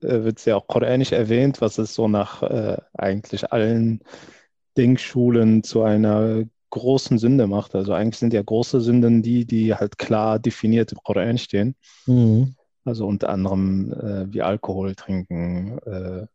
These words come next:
Speaker 1: Schweinefleisch essen und aber auch das Zocken unter anderem. Äh, ja, und da gibt's ja so einen bekannten Vers, der,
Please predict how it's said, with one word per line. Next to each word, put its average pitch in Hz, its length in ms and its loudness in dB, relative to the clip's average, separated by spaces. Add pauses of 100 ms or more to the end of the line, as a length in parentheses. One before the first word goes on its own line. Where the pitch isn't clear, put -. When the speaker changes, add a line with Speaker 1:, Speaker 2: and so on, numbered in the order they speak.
Speaker 1:
Schweinefleisch 101 680 -2
essen 98 540 -8
und 170 460 2
aber 120 260 2
auch 123 140 -6
das - 200 -8
Zocken - 400 -6
unter 117 240 -6
anderem. 117 400 -4 (1500)
Äh, 117 460 4 (1800)
ja, 92 360 -2 (100)
und 98 180 -2
da 101 80 2
gibt's 110 220 -4
ja 104 100 2
so 104 60 0
einen 104 100 0
bekannten 101 440 -4
Vers, - 580 -4 (1400)
der, 104 300 2